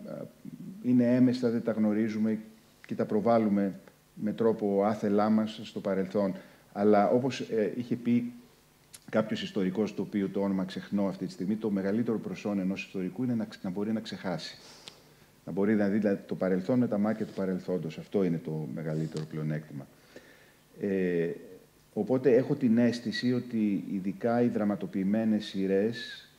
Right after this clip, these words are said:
όπου έχουμε αυτή την ιστορική αναπαράσταση με αυτόν τον τρόπο, ίσως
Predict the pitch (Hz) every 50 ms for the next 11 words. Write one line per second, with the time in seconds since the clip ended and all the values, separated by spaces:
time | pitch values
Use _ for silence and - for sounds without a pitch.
0 | _ _ _ _ - - - - 101 95 82 - - 95 95 92 92 90 90 82
1 | 82 - - - _ - _ _ - - 107 107 - 110 107 - 120 107 113 107
2 | 107 104 98 - - 104 98 95 98 113 107 107 101 - 101 101 101 107 107 101
3 | - - 101 - - 95 95 92 - 104 95 95 92 95 104 117 123 123 147 143
4 | - - - - 139 160 165 156 - 160 156 156 - - - -